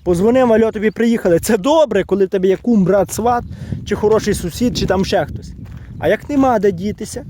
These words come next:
уявіть, м, змоделюйте ситуацію, як нема де дітися, що ви будете робити? Сідати плакати? Чи брати руки, тачку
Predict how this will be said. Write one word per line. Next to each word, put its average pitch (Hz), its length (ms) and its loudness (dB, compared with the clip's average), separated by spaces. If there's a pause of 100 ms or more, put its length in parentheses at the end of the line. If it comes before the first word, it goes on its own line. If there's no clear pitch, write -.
(180)
уявіть, 254 500 2
м, 220 180 0
змоделюйте 196 580 2
ситуацію, 214 480 0
як - 80 -6
нема 214 280 4
де 233 140 2
дітися, 185 400 -4
що 226 240 0
ви 311 140 0
будете 190 420 0
робити? 147 540 -6
Сідати 156 340 -2
плакати? 320 540 -2 (300)
Чи 196 100 -4
брати 247 400 0 (200)
руки, 247 340 0
тачку - 480 -4